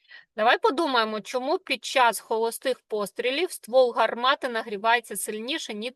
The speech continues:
під час стрільби снарядом. Коли в нас відбувається постріл, м, і зі снарядом, то вся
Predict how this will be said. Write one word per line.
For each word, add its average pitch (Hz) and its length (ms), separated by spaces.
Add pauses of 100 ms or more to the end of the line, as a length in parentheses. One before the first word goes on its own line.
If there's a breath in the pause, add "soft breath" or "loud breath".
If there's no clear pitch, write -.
під 196 180
час 233 340
стрільби 202 520
снарядом. 196 640 (800 soft breath)
Коли 285 320
в 427 60
нас 269 580
відбувається 214 960 (100)
постріл, 196 580 (600)
м, 185 360 (120)
і 190 180 (240)
зі 190 180
снарядом, 185 640 (580 soft breath)
то 226 460 (260 soft breath)
вся 247 460